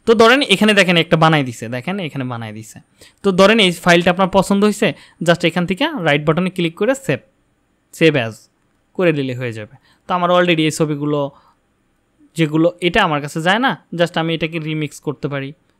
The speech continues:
রিমিক্স সেমভাবে এটাকে আবার জেনারেট করতে পারি। তো এইভাবে আপনি সুন্দর করে কয়েকটা ফাইল এখানে ওপেন করবেন। আমার এখানে, আহ, কয়েকটা বানাইছি, এই যে ধরেন এইগুলো, এটা, এটা আমার সাথে যায়,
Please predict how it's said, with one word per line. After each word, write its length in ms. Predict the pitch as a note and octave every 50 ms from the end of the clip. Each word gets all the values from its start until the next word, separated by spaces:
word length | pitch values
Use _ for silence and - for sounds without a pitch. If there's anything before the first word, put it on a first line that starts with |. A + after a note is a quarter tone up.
| - E3 C#3+
রিমিক্স 520 | D3+ D3 C#3+ C#3+ C3+ B2 - - - _ _ _ _ _ _
সেমভাবে 420 | - - F3 E3 D#3+ D#3 D#3 D#3
এটাকে 220 | D3+ D#3 D3 - D3+
আবার 280 | C#3+ C#3+ C#3+ C#3+ D3
জেনারেট 280 | C#3+ D3+ C#3 C3 A#2+ A#2
করতে 260 | - G#2+ - - G#2+
পারি। 160 | G#2+ G#2 G#2 - _ _ _ _ -
তো 60 | -
এইভাবে 300 | G#3+ G#3+ G#3 A3 A3 A#3+
আপনি 280 | A#3+ G#3 E3 - G3 G#3
সুন্দর 360 | - - F3+ F3+ F3+ F3 E3
করে 260 | D#3+ - F3+ F3+ -
কয়েকটা 300 | B3 - D#3+ D3 - -
ফাইল 320 | C#3 - C#3 C3 C#3+ G3+ A#3+
এখানে 220 | F3+ C#3 C#3+ C3+
ওপেন 200 | B2+ A#2+ C3 B2
করবেন। 200 | A#2 A#2+ A2+ A2+
আমার 280 | A#2 A#2+ B2+ C3 C3 C3+
এখানে, 360 | C3+ C3 D3+ C#3+ C#3+ C3+ C3+ - _ _ _ _ _ -
আহ, 100 | - B2+
কয়েকটা 260 | A#2+ D#3 C#3 - -
বানাইছি, 500 | C3 C3 B2+ C3 B2+ B2+ B2 - B2+ A#2+
এই 60 | B2 A#2+
যে 60 | A#2+
ধরেন 460 | A#2+ B2 A#2+ A#2 A#2 A2+ A2+ A2+ E3
এইগুলো, 380 | E3 A#2+ B2 C3+ C3+ C3 B2+ -
এটা, 260 | C#3 C3 - C#3+ C3
এটা 200 | C3 C3+ C#3+ C3+
আমার 140 | B2 B2 A#2+
সাথে 220 | C#3 C3 - B2
যায়, 320 | B2+ B2+ A2+ A2+ A2+ G2+